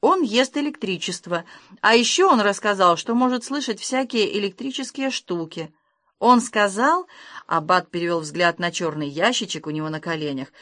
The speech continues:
он сказал, что слышал, будто Арнольд Лимитед планирует разрушить магазин до основания.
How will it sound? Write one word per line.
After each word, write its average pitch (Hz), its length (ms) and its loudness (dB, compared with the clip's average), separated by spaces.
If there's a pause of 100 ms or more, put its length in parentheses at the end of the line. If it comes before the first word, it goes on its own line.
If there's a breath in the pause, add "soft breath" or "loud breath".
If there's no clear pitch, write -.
(240 loud breath)
он 302 180 4
сказал, 302 460 4
что 320 200 -4
слышал, 202 640 -4 (240 soft breath)
будто 233 440 2 (200 loud breath)
Арнольд 226 600 2
Лимитед 170 640 -4 (260 soft breath)
планирует 269 600 4
разрушить 233 540 0
магазин 185 460 0
до 226 140 4
основания. 170 800 -2